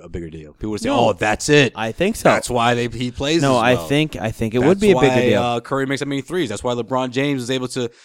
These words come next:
Speaker 1: get to the, get to the hole
Speaker 2: Because
Speaker 1: because
Speaker 2: they're
Speaker 1: he,
Speaker 2: ball
Speaker 1: he,
Speaker 2: handlers.
Speaker 1: he sticks, you know, his
Speaker 2: They're
Speaker 1: hand
Speaker 2: ball
Speaker 1: sticks to the ball.
Speaker 2: handlers.
Speaker 1: Exactly,
Speaker 2: That's
Speaker 1: right.
Speaker 2: what I mean.
Speaker 1: They're
Speaker 2: That's
Speaker 1: ball
Speaker 2: what, no,
Speaker 1: handlers.
Speaker 2: I'm saying that, that's what I mean.
Speaker 1: Right.
Speaker 2: If he was a ball handler, if he was a point guard, if he handled the ball every time, then I'd be like, "Well,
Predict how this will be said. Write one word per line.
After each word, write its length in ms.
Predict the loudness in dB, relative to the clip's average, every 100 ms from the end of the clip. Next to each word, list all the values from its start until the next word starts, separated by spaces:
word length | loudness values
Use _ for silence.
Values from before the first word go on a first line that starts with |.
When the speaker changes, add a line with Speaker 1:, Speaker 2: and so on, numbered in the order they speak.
| _ -12
Speaker 1:
get 120 | -10
to 60 | -8
the, 80 | -10 -8
get 140 | -8 -6
to 60 | -6
the 80 |
hole 300 | -2 2 4
Speaker 2:
Because 80 | 4 4
Speaker 1:
because 160 | 4 6
Speaker 2:
they're 120 | 6
Speaker 1:
he, 60 |
Speaker 2:
ball 220 | 8 8 8
Speaker 1:
he, 80 |
Speaker 2:
handlers. 260 | 6 6 6
Speaker 1:
he 80 | 4
sticks, 520 | 0 -2 -2 -2 -8
you 60 | -4
know, 100 | 0
his 140 | 2
Speaker 2:
They're 100 | 4
Speaker 1:
hand 80 | 6
Speaker 2:
ball 120 | 4
Speaker 1:
sticks 180 | 4 0
to 80 | -2
the 40 | -2
ball. 100 | -2
Speaker 2:
handlers. 100 | 0
Speaker 1:
Exactly, 440 | 0 0 -2 -8
Speaker 2:
That's 80 | -6
Speaker 1:
right. 60 | -4
Speaker 2:
what 60 | -4
I 20 |
mean. 140 | -4
Speaker 1:
They're 80 | -2
Speaker 2:
That's 60 | -2
Speaker 1:
ball 80 | -2
Speaker 2:
what, 80 |
no, 80 | -2
Speaker 1:
handlers. 140 | -2 -4
Speaker 2:
I'm 40 |
saying 200 | -6 -6
that, 220 | -6 -8
that's 180 | -8 -6
what 80 | -6
I 40 |
mean. 120 | -6 -8
Speaker 1:
Right. 160 | -10 _ _ _ -14
Speaker 2:
If 100 | -4
he 120 | -2
was 140 | -2
a 40 | -2
ball 280 | 0 0
handler, 300 | -2 -4 -6
if 60 | -6
he 80 | -8
was 120 | -12
a 40 |
point 300 | -8 -6 -6
guard, 240 | -6 -8 -8
if 100 | -10
he 140 | -10
handled 220 | -8 -10
the 40 | -8
ball 260 | -6 -6
every 160 | -6 -10
time, 340 | -14 -14 -16 -18 _ _ _
then 80 | -12
I'd 60 | -8
be 60 |
like, 200 | -8 -8 -8
"Well, 340 | -6 -6